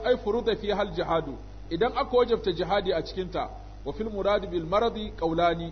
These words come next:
me ake nufi da ciwo a zuciyarsu? Na farko malamai suka ce annifaqu, ana nufin munafunci, ciwon na munafunci.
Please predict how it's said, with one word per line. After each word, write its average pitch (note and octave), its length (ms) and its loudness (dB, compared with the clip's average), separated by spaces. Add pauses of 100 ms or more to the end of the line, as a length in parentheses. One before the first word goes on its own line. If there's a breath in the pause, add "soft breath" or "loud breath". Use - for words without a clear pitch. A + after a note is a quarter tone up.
me E3 100 -4
ake A3+ 300 0
nufi G#3 260 -4
da D#3+ 80 -2
ciwo A3+ 500 0
a E3 60 2
zuciyarsu? D#3 680 -4 (520)
Na F#3 100 -2
farko G#3+ 360 2
malamai F3+ 320 2
suka - 220 -6
ce F3+ 120 -2
annifaqu, D#3 760 -2 (340)
ana F3+ 220 -2
nufin E3 320 -6
munafunci, D#3+ 640 -4
ciwon G#3+ 300 -2
na D#3 100 -2
munafunci. D#3 580 -4